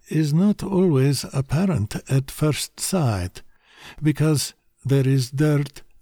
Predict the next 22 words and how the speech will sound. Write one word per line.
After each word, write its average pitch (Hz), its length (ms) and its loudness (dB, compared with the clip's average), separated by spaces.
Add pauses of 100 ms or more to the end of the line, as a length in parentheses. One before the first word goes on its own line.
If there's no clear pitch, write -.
and 135 260 2
darkness 123 840 -2
where 123 220 0
diamonds 127 840 0
are 123 220 0
hidden, 131 480 0 (580)
mud 147 420 2
and 135 240 2
disease 131 600 2
where 143 220 0
gold 135 540 0
can 123 220 0
be 113 160 0
found, 117 500 -2 (460)
seemingly 131 640 2
buried 117 600 0
behind 123 680 2
impenetrable 131 1000 0
rocks. 120 640 -4 (960)
There 170 240 4
is 160 200 4
also 165 500 2